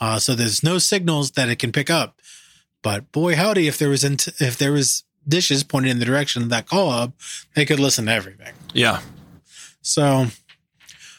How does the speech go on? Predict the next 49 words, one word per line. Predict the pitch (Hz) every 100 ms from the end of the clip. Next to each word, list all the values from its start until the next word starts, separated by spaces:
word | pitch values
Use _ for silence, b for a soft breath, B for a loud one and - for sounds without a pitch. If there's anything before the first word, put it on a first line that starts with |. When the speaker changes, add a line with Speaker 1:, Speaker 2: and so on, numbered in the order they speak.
| B
Speaker 1:
but | 185 208
no, | 247 190
I | 175
mean, | 180 165
the | 156
thing | 240 220
went | 185
on, | 175 160
like | 139
I |
said, | 127 110
like, | 104
two, | -
two | 160 151
and | 139
a |
half | 135 139
hours, | 131 127 123 - B B B - -
crazy | 175 180 170
lights | 147 143 135 - _
going | 147 139 139
all | - 180 170
over | 147
the | 135
place, | - 135 -
all | 139
over | 135
the | 123
sky, | - 107 101
just | 123 165 -
one. | 131 104 101 _ B B B B B -
Um, | 107 101 98 98 107
but | 107 -
man, | 135 135 123 113 -
it | 123
was, | 113 -
it | 151
was | 147
just | 123 -
wild. | 127 104 98 - -
And, | 120 113 110
uh, | 107 101 98 - _ b b b b b b b
you | 143
know, | 139 131
I | 139
can't | - 202 160
say | 190
it | 180
was, | 165 147 -